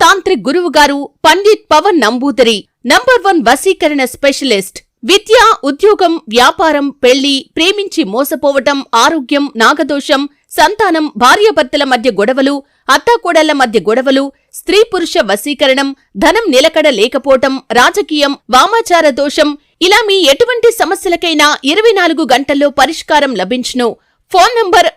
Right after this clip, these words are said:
నైన్ జీరో ఫోర్ త్రీ సిక్స్ త్రీ సెవెన్ ఫైవ్ వన్ టూ. కుంభరాశి వ్యక్తులకి ఈ రోజు దినఫలాల ప్రకారం కనిపిస్తున్నాయి. ప్రతికూలతలు అనుకూలంగా మార్చుకోటానికి కుంభరాశి వ్యక్తులు ఏం చేయాలి, ఈ పూర్తి అంశాలు అన్నీ కూడా ఈ రోజు ఈ వీడియోలో వివరంగా తెలుసుకుందాం.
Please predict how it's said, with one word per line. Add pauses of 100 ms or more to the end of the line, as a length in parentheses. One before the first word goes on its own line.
(140)
నైన్
జీరో
ఫోర్
త్రీ (120)
సిక్స్
త్రీ (220)
సెవెన్
ఫైవ్
వన్
టూ. (560)
కుంభరాశి
వ్యక్తులకి (400)
ఈ
రోజు
దినఫలాల
ప్రకారం
కనిపిస్తున్నాయి. (380)
ప్రతికూలతలు (200)
అనుకూలంగా (100)
మార్చుకోటానికి
కుంభరాశి
వ్యక్తులు (180)
ఏం (100)
చేయాలి, (420)
ఈ
పూర్తి
అంశాలు
అన్నీ
కూడా (240)
ఈ
రోజు (100)
ఈ
వీడియోలో (120)
వివరంగా (100)
తెలుసుకుందాం.